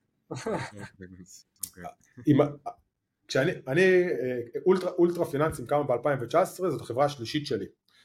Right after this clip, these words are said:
Speaker 2: והחברה בעצם שהיא הראשונה שהיא באמת ממוקדת בישראל. ואני אמרתי, "אתם יודעים מה? יש פה blue ocean", כי הרי אמרתי לכם שלא היה בישראל אשראי חוץ בנקאי אמיתי שלא ניכיון צ'קים בגלל החקיקה וכולי. אמרתי, "אוקיי, נפתח השוק באלפיים ושבע עשרה,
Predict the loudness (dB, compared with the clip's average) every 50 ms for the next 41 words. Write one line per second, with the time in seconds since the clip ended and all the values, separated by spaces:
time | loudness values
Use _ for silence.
0 | _ _ _ _ _ -14 -8 -2 0 2 2 2 0 -2 -4 -4 -2 2 4 4
1 | 4 4 2 -2 -2 -6 -4 -4 -4 -4 -4 -4 -6 -6 -2 -2 0 -2 -2 -2
2 | -2 -2 0 0 -2 -2 -4 -6 -2 -2 0 0 0 -2 -4 -8 -8 -8 -8 -8
3 | -10 -10 -10 _ _ _ _ _ _ _ _ _ -2 -2 0 0 0 0 -2 -2
4 | -2 -2 -2 0 0 2 0 0 0 0 0 0 -2 -2 -6 _ _ _ _ _
5 | _ _ _ _ _ _ 0 0 2 2 2 0 2 4 6 6 8 8 8 6
6 | 4 0 0 0 0 0 0 2 4 4 4 4 6 4 4 4 4 0 0 0
7 | -4 -8 -10 _ _ _ _ -12 -4 -4 -4 -4 -4 -8 _ 0 2 4 4 6
8 | 4 4 2 2 2 2 2 2 2 0 -2 -2 -2 0 0 0 0 2 2 2
9 | 4 2 2 0 -2 -2 -2 0 0 0 0 0 0 0 0 0 0 -2 -2 -2
10 | -4 -4 0 2 2 2 2 0 -2 -12 -12 -6 0 0 0 0 0 -4 -4 -2
11 | 0 0 0 -2 -4 -6 -4 -2 -2 -2 -2 -2 -2 -2 -2 -2 -6 -8 -4 -2
12 | -2 0 0 0 -2 -2 -2 -6 -4 -2 -2 -2 -2 -4 -6 -4 -4